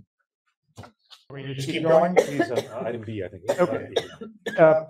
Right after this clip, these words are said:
Speaker 1: hey, next we turn to page eighty-nine. And that's the summary of your capital expenditures for the year through nine months. And just be really short, um, there we're averaging, uh, our sp-, expenditures through nine months, which is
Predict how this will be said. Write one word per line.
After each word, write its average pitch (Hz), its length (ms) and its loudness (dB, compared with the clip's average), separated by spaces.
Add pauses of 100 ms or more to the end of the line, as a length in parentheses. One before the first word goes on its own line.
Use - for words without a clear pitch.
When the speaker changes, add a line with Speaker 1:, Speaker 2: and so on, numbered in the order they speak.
(220)
Speaker 1:
hey, 202 200 -4
next 214 240 0
we 190 120 -8
turn 196 160 0
to 175 40 -8
page 175 220 0
eighty-nine. 139 560 -4 (960)
And 143 80 -8
that's 151 300 2
the 151 180 6 (140)
summary 156 340 0
of 131 100 -2 (100)
your 143 180 -2 (200)
capital 196 420 -2 (280)
expenditures 190 580 -12 (200)
for 196 80 -10
the 202 80 -6
year 208 260 -4 (240)
through 180 120 2
nine 175 200 4
months. 196 240 0 (960)
And 147 100 -4
just 147 220 -2
be 151 80 -2
really 151 360 4
short, 170 260 4 (180)
um, 143 460 6 (100)
there 165 480 8 (220)
we're 151 340 0
averaging, 156 640 -2 (640)
uh, 107 60 -18 (100)
our 147 160 0
sp-, - 160 -16
expenditures 190 520 -6
through 180 200 4
nine 160 260 -4
months, 165 300 -8
which 143 200 -12
is 127 60 -20